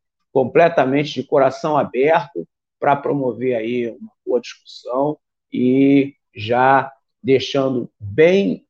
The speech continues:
clarificado: se essa concessão sair do papel, quem vai pagar a conta é a população do Rio de Janeiro. Então,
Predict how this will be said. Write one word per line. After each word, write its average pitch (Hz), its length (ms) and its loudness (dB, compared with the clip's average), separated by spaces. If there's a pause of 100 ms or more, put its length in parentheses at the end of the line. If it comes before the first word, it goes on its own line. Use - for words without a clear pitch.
(120)
clarificado: 107 840 -2 (460)
se - 420 -2
essa 190 240 4
concessão 143 640 -2
sair 151 300 0
do - 80 -8
papel, 139 600 -2 (460)
quem 185 220 0
vai 156 180 0
pagar 135 320 -2
a 117 60 -2
conta 147 600 -10 (380)
é 208 140 6
a 190 80 4
população 139 580 -2
do 113 60 -10
Rio 104 160 -14
de - 80 -18
Janeiro. - 240 -18 (1040)
Então, 127 340 -4